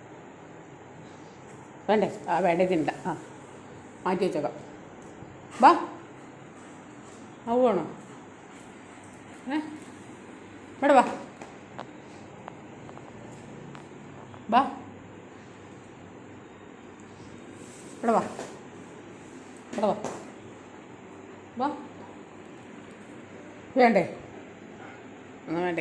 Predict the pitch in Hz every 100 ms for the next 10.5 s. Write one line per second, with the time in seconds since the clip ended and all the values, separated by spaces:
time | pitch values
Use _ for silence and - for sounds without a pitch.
0 | 170 165 151 156 170 170 165 156 147 151
1 | - - - - - - - - - -
2 | - - - - 226 226 - - - -
3 | - - - - - - - - - -
4 | - - - - - - 226 214 185 185
5 | 180 - - - - - - - - -
6 | - - - - - - - - - -
7 | - - - - - - - - - -
8 | - - - 247 262 - - - - -
9 | - - - - - - - - - -
10 | - 240 233 226 339